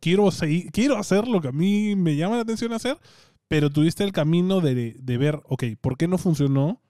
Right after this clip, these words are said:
¿Y cómo hago que funcione, no? ¿Y, y cómo fue eso? Porque TikTok creo que es de las mejores plataformas para eso, porque te sugiere contenido, tú ves, ok, a este huevón le va bien. ¿Qué está haciendo él que yo no hago y por qué?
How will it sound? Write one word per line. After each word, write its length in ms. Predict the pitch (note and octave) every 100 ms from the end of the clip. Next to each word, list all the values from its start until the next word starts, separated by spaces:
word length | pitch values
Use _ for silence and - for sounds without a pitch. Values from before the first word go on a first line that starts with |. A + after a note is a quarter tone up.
| _ _ _ _
¿Y 100 | C3+
cómo 300 | - D#3+ D#3+
hago 160 | D#3+ D#3+
que 100 | D3
funcione, 520 | C3 A#2+ D#3+ A#2 A2
no? 200 | A#2 D#3
¿Y, 300 | - C3 B2 D3+
y 40 |
cómo 240 | G3 A3
fue 220 | G#3 A3 G#3+
eso? 200 | - B2+
Porque 220 | G#2+ B2+
TikTok 420 | D#3+ - G3+ - - - - _ _ _
creo 120 | -
que 60 | G#3
es 60 | A#3
de 60 |
las 100 | A#3
mejores 260 | F3 D#3 G3+
plataformas 480 | G3 D#3 D3 G3 E3
para 140 | E3
eso, 160 | E3 D3
porque 260 | B2 A#2+
te 300 | A#2 C3 B2
sugiere 460 | A#2+ C#3+ - F3 F3
contenido, 720 | E3 D3+ C#3+ F3 E3+ E3+ E3 - _ _
tú 100 | -
ves, 220 | E3+ E3+ -
ok, 160 | D3+
a 40 | D#3+
este 260 | C3+ -
huevón 340 | G3 C#3+ A3+ D3
le 60 |
va 100 | A#2+
bien. 320 | A#2+ A2+ G#2+ G#2 _ _ _
¿Qué 80 | A#3+
está 140 | A3+
haciendo 240 | A3+ A#3+ A#3
él 80 |
que 140 | A#3 G3+
yo 100 | G3+
no 160 | G3+
hago 320 | G3 F3+ G#3 C4
y 80 |
por 220 | D#3 C3+ C3
qué? 260 | F#3 -